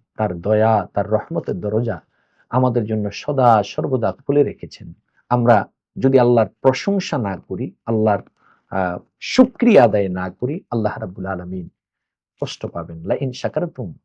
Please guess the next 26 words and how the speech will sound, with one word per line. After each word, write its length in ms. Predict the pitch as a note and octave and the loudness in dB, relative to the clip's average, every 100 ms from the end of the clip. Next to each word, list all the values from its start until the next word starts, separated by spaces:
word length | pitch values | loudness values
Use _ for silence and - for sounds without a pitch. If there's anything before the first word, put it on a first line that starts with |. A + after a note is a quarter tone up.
| - | -2
লা 160 | A#2 | 0
আজিদান্নাকুম 720 | G2+ F2+ F2+ F#2 F2 E2+ - D3+ | 2 -2 -10 -10 -10 -14 -14 -14
ওয়া 600 | - D3 _ _ _ C3+ | -16 -20 _ _ _ 6
লা 80 | |
ইন 200 | D#3 D#3+ | 6 6
কাফারতুম 580 | C3+ C#3+ G#3 F#3 F3 D3 - | 4 4 6 2 0 -4 0
ইন্না 340 | E3+ D3 B2+ - | 0 2 0 2
আযাবি 640 | A#2 B2 B2 A2 F3+ E3 | 2 6 6 6 6 6
লাশাদীদ।" 680 | B2 A2+ - B2 F3 C3 F2 _ _ _ - - - _ _ _ | 6 2 0 2 2 2 -4 _ _ _ -20 -20 -20 _ _ _
আল্লাহ 220 | C#3+ D3 | 2 4
বলেছেন, 540 | A#2+ D3 F#3 C#3+ G2 D2+ - _ _ _ _ | 6 4 4 0 -4 -8 -18 _ _ _ _
"যদি 200 | - D3 | 2 4
তোমরা 260 | A#2+ C3 A#2 | 4 4 2
শুকরিয়া 400 | - A3 - C3 | 2 -4 2 4
আদায় 200 | G#2 A#2 | 4 2
করো, 280 | A#2+ D3+ F#3+ _ | 2 2 0 _
আমি 180 | C#3 C3 | 0 2
আমার 260 | A2 G#2+ G2 | 2 0 0
নিয়ামত 360 | A2 A#2 A#2 - | 0 0 -2 -4
আরো 180 | A#2 G#2 | 0 0
বাড়িয়ে 380 | F#2+ G2+ C#3 D#3+ | -2 -4 -2 0
দেব, 240 | C3 D#3 - _ _ _ _ | 0 0 -6 _ _ _ _
আর 200 | A#2+ A2+ | 2 4
যদি 180 | A2+ B2 | 4 2
আমার 220 | A#2 A#2+ | 2 2
নিয়ামত 380 | A2+ C3+ E3 | 2 2 2